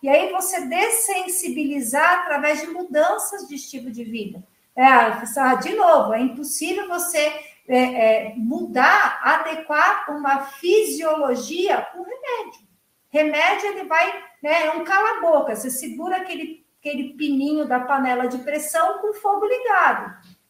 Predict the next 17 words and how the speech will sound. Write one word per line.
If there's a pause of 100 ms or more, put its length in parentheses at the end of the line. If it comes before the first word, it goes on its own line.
Tem
um
preço,
tá?
Bumba
lá.
Agora,
mudanças
de
estilo
de
vida,
mudanças
de
hábito
de
vida,